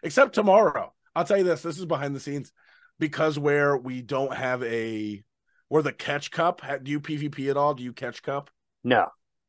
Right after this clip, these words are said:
Speaker 1: So catch cup is usually, like, what you caught in the, just that season or what you caught that week. So there's no, like, top ten or P V P poke. There's no teams 'cause it just depends on
Speaker 2: Luck.
Speaker 1: what you caught that week.
Speaker 2: Yeah.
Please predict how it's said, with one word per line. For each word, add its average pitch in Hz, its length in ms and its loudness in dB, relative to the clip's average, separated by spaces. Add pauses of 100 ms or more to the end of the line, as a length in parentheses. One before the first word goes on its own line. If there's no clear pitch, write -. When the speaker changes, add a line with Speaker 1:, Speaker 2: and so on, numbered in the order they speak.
(320)
Speaker 1:
So 185 160 -2
catch 202 300 2
cup 202 240 4
is 160 180 -4
usually, 165 300 0
like, 147 160 0
what 143 180 0
you 139 80 -8
caught 143 280 2
in 135 100 -6
the, 131 80 -4
just 123 240 -8
that 139 180 -4
season 156 560 -6 (280)
or 139 100 0
what 151 240 0
you 151 100 -8
caught 147 320 -2
that 123 260 -2
week. 110 400 -14 (420)
So 143 420 0
there's 147 260 -2
no, 170 240 4
like, 165 200 2
top 151 220 -4
ten 156 180 -2
or 135 80 -2
P 147 120 -10
V 139 80 -6
P 143 100 -4
poke. 143 220 -2
There's 127 180 -6
no 143 120 -2
teams 147 580 -4 (320)
'cause 151 140 -6
it 127 80 -10
just 151 180 -4
depends 151 420 -4
on 120 560 -2 (920)
Speaker 2:
Luck. 123 340 4
Speaker 1:
what 165 220 -8
you 180 120 -6
caught 175 320 2
that 123 200 -4
week. - 260 -20 (120)
Speaker 2:
Yeah. 95 240 0